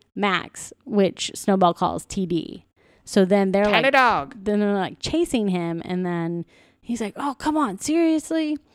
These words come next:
Speaker 1: And then the truck stops, they bang into it, and then they end up getting, um, the
Speaker 2: Pig.
Speaker 1: pig. They get Tattoo and the crazy lizard. And then Snowball's like, "All right, that's it.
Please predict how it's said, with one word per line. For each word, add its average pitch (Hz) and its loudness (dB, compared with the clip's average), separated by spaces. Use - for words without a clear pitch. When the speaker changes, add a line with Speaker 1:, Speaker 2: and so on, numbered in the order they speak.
Speaker 1:
And 202 0
then 180 0
the 240 -10
truck 254 2
stops, 202 0
they 233 4
bang 226 2
into 196 2
it, 165 -2
and 190 4
then 180 4
they 185 2
end 190 0
up 190 -2
getting, 170 0
um, - -6
the 190 4
Speaker 2:
Pig. 147 -4
Speaker 1:
pig. 185 2
They 190 2
get 185 -2
Tattoo 196 2
and 180 -2
the 165 -4
crazy 160 -4
lizard. - -12
And 180 -2
then 165 -2
Snowball's 160 -2
like, 151 -6
"All 185 -4
right, 254 -2
that's 185 -2
it. 277 0